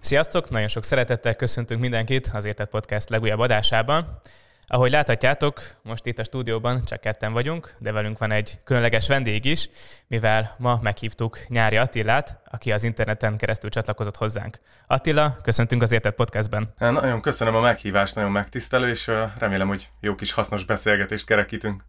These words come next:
Speaker 1: Ö, azok számára, akik nem ismernék Attilát, elmondanám, hogy ő a Kis-,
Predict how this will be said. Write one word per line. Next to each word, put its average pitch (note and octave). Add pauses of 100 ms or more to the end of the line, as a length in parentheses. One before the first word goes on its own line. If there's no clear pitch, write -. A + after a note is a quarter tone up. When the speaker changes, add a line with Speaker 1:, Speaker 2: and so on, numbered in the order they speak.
Speaker 1:
Ö, B2+
azok B2
számára, C3
akik A2+
nem B2+
ismernék A2
Attilát, A2+
elmondanám, A2+
hogy A2+
ő A2+
a A2+
Kis-, B2+